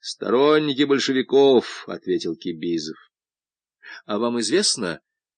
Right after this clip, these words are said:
политическая платформа и программа этих самых большевиков?» «Очень смутно», — ответил Кибизов. «Ходят слухи, что они за полную коллективизацию жизни, за национализацию собственности во всех видах, вплоть до женщин».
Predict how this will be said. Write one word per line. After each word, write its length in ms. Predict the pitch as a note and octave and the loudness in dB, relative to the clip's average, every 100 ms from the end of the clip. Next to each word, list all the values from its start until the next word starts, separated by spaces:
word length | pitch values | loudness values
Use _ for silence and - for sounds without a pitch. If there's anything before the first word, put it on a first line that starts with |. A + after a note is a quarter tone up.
| _ - | _ -14
политическая 580 | D#2+ D#2+ D#2+ - G2+ | -10 -8 -6 -4 -2
платформа 640 | F2 F2 - - G#2+ C#3+ D#3+ | -2 -4 -6 -2 -2 0 -4
и 60 | |
программа 600 | D#3+ G3+ G3+ A3+ C3 F2 | -2 -2 2 2 2 -2
этих 240 | F2 F#2+ - | -2 -4 -4
самых 320 | G#2+ G2+ G2 | -2 -2 -2
большевиков?» 720 | A2+ - D#3 - C#3 - - _ _ _ _ _ _ _ _ | -2 -2 -4 0 0 -2 -8 _ _ _ _ _ _ _ _
«Очень 400 | - F3+ F3 D#3 | -2 0 0 -2
смутно», — 560 | - D#3+ G3 - G#2 F#2+ | -2 0 0 0 0 0
ответил 380 | F#2 F#2 F#2+ E2+ | 0 -2 -2 -6
Кибизов. 540 | G2+ F2 F#2 F2 E2 | -6 -4 -2 -2 -4
«Ходят 580 | - - F3 G#3 F3+ D#3 | -8 -4 0 2 2 0
слухи, 400 | - F#3 F#3 E3 | 0 -2 0 0
что 240 | - D#3+ | 2 2
они 220 | D#3 E3+ | 2 2
за 180 | D3+ D3 | 4 2
полную 600 | C3 F3 F3 E3+ E3+ E3 | 4 4 4 2 4 4
коллективизацию 1040 | - D#3+ C#3+ D#3+ D#3+ D#3 E3+ - D#3+ E3 E3 | 4 2 2 4 4 6 2 2 4 6 6
жизни, 600 | C3 A3 F3+ G#2 F2+ D#2 _ _ _ _ _ | 4 -2 -2 -4 -4 -6 _ _ _ _ _
за 360 | F2 G#2 C3 C3 | -4 0 2 2
национализацию 1400 | C#3+ F#3 - F3 F3+ F3+ F3+ D#3+ F#3+ F#3+ - F#3 F#3 | 2 0 2 2 2 4 4 4 2 0 -2 0 2
собственности 1000 | D#3 G3+ G#3+ - - G#2+ G2 - - G2 | 2 2 2 -2 -4 -2 -2 -2 -4 -2
во 180 | F#2 C#3+ | 0 0
всех 400 | - D3 D3 - | 0 0 0 0
видах, 460 | B2 D#3 A2 F2+ - | 0 2 2 2 -4
вплоть 400 | - B2 A#2 F2+ | -4 -2 0 0
до 160 | A#2 | 0
женщин». 840 | G2 A2+ G#2+ F2 - - - F2 | 2 4 2 0 -8 -12 -12 -14